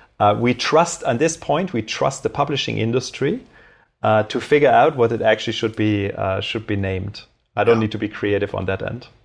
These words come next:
Speaker 2: Yeah. No, and I do want, I wanna come back to that in a moment, but I want to explore as well. Like, I've loved reading, um, some of what you've written on, in The Heretic and, and online. And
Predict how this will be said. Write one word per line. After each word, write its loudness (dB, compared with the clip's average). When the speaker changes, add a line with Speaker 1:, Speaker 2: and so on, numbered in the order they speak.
Speaker 2:
Yeah. -6
No, 0
and 2
I 2
do 4
want, 0
I -2
wanna 2
come -2
back 0
to -2
that 2
in 2
a 4
moment, 2
but 0
I 4
want 2
to 4
explore 2
as 0
well. 2
Like, -4
I've 2
loved 0
reading, 2
um, -4
some 4
of 2
what 0
you've -4
written -4
on, -2
in 4
The 2
Heretic -4
and, -6
and 0
online. 0
And 2